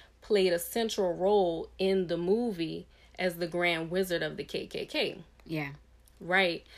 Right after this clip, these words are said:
Speaker 1: So basically, it's like Lee's message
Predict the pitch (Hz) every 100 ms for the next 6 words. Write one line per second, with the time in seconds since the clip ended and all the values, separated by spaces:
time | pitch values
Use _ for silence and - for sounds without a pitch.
0 | - - - 202 180 202 269 302 285 240
1 | 214 202 185 175 185 208 226 233 - 180
2 | 185 190 - 190 180 180 - -